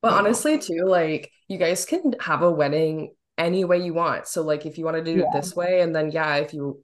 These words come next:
Speaker 1: just wanna re-, do a little ceremony and then have, throw a reception in a year.
Speaker 2: Yeah.
Speaker 1: Yeah.
Speaker 2: I
Speaker 1: I love
Speaker 2: know.
Speaker 1: that.
Speaker 2: It's really exciting. And, um,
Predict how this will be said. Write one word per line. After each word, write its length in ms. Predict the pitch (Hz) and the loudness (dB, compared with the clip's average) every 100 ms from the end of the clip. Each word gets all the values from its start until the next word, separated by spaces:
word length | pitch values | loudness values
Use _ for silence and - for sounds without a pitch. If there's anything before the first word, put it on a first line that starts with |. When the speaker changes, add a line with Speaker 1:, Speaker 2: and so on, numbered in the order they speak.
| _ | _
Speaker 1:
just 240 | 151 143 - | -12 -12 -4
wanna 240 | 147 143 | -2 0
re-, 500 | 131 143 147 143 143 - _ _ - | -2 -2 0 -2 -4 -12 _ _ -2
do 160 | 180 | 2
a 20 | |
little 200 | 165 165 | 4 4
ceremony 460 | 165 135 139 156 175 | 2 0 0 0 0
and 100 | 170 | 0
then 80 | 156 | -2
have, 200 | 156 - | -4 -6
throw 200 | 156 151 | 0 2
a 40 | 147 | 2
reception 500 | 156 139 135 165 160 | -2 -4 -6 -4 -4
in 120 | 156 | -4
a 40 | |
year. 440 | 143 135 156 190 - - | -4 -4 -6 -6 -10 -6
Speaker 2:
Yeah. 360 | 175 156 - 180 - _ _ - | -4 -4 -4 -8 -10 _ _ -16
Speaker 1:
Yeah. 260 | 78 180 - _ _ _ _ _ | -12 -14 -14 _ _ _ _ _
Speaker 2:
I 100 | 175 | 0
Speaker 1:
I 60 | 156 | 0
love 160 | - 190 | 0 -2
Speaker 2:
know. 60 | |
Speaker 1:
that. 200 | 185 - | 0 2
Speaker 2:
It's 80 | 196 - | 2 6
really 380 | 196 196 196 | 6 6 4
exciting. 480 | 190 - 143 147 160 151 | 2 2 4 4 2 2
And, 300 | 175 175 165 | 2 2 2
um, 360 | 160 156 160 | 2 2 -2